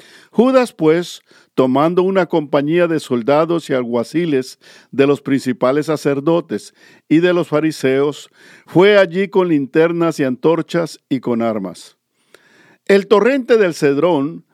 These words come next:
parece ser un valle que tenía un huerto de olivos. No lo mencionan los otros evangelios,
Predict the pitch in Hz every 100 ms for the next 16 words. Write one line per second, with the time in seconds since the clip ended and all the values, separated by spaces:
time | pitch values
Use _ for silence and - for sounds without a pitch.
0 | _ _ _ - 185 220 233 208 214 214
1 | 165 170 196 196 190 147 151 165 180 180
2 | 147 151 151 170 170 202 247 180 107 -
3 | - _ _ _ _ _ 123 143 170 190
4 | 196 190 175 175 196 196 180 151 147 147
5 | 156 165 170 156 208 175 110 110 -